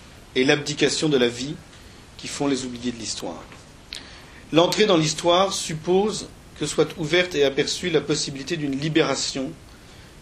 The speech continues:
de cette forme de dépendance que l'une et l'autre signifient. Elle implique que cet enfermement et cette circonscription, qui signifie toujours une saturation du sens, et tout aussi bien inéluctablement la perte de tout sens,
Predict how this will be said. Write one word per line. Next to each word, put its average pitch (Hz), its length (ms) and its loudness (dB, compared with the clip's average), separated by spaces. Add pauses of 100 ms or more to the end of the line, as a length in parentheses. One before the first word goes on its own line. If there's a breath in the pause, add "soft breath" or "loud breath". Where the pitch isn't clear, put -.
de 139 80 -4
cette 147 200 2
forme 175 300 4
de 151 80 0
dépendance 143 580 0
que 131 100 -4
l'une 147 240 0
et 139 60 2
l'autre 117 280 -4 (200)
signifient. 113 560 -8 (1300 loud breath)
Elle 135 120 6
implique 160 320 2
que 156 100 2
cet 143 220 0
enfermement 160 640 4
et 151 80 4
cette 139 180 -4
circonscription, 151 960 -6 (320 loud breath)
qui 131 80 -10
signifie 147 440 -6
toujours 147 300 -4
une 131 100 0
saturation 135 600 -2
du 120 120 -8
sens, 147 500 -6
et 110 40 -12
tout - 220 -12
aussi 147 200 -4
bien 156 160 2
inéluctablement 127 760 -2 (480 loud breath)
la 117 100 0
perte 156 340 2
de 123 80 -10
tout 117 180 -12
sens, 127 500 -6